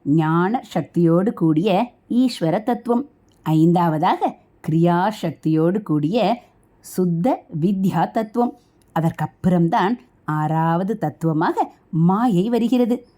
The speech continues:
முதல் தத்துவமான சிவனோடேயே சித்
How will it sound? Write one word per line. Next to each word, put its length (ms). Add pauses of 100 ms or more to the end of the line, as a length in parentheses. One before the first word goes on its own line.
(180)
முதல் 400 (120)
தத்துவமான 600 (360)
சிவனோடேயே 840 (600)
சித் 300